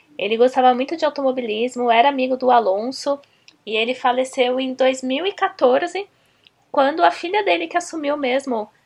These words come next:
é, a chefia do banco, acabou agora, né? Então, só em dois mil e dezessete, declinando,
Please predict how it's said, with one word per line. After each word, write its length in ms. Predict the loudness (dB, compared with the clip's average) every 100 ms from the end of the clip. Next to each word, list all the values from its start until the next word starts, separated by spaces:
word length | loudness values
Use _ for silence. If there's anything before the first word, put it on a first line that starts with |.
| _ -8
é, 240 | -4 -2
a 80 | -2
chefia 480 | -4 -10 -4 -2 -2
do 140 | -2
banco, 840 | 0 0 0 -2 -4 -2 0 -2 _ _ _ _ _
acabou 520 | -2 4 2 6 6
agora, 680 | 6 4 6 8 8 6 4
né? 200 | -2 -8
Então, 260 | -8 -10 -8
só 460 | -4 -2 0 0
em 320 | -2 -6 -8
dois 280 | -10 -10 -10
mil 140 | -12 -10
e 20 |
dezessete, 680 | -8 -8 -6 -6 -6 -8 -8
declinando, 840 | -8 -8 -6 -4 -2 2 2